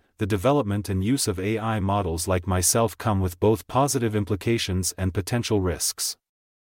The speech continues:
On the positive side, A I models like myself can be used to provide quick and accurate answers to a wide range of questions, help with tasks that would be time-consuming or impossible for humans to perform on their own,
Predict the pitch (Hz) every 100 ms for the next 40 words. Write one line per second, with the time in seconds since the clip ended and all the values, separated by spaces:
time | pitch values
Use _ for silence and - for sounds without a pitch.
0 | _ _ _ _ - 123 131 - 143 165
1 | 156 107 - 120 95 76 76 - _ 113
2 | 127 117 107 113 104 92 95 95 92 87
3 | - 90 82 - 110 98 95 127 143 -
4 | 107 98 95 98 90 - 143 - 92 90
5 | 113 - 110 98 107 - 82 82 - 101
6 | 87 95 123 135 107 107 98 95 - 127
7 | - 80 67 - - _ _ - 139 -
8 | 127 - 151 107 - - - 87 98 95
9 | 85 131 151 131 117 - 113 98 110 98
10 | 101 95 131 139 - 90 90 - 87 131
11 | 123 82 82 - 101 95 - 123 120 95
12 | 85 85 95 95 78